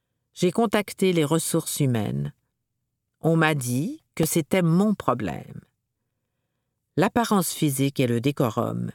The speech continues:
c'est un sujet délicat. À l'aide. Réponse.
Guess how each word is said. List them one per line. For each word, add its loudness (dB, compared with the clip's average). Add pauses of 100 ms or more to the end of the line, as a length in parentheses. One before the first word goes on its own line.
(380)
c'est -2
un 2
sujet -2 (160)
délicat. 0 (1300)
À 2
l'aide. -2 (1500)
Réponse. -6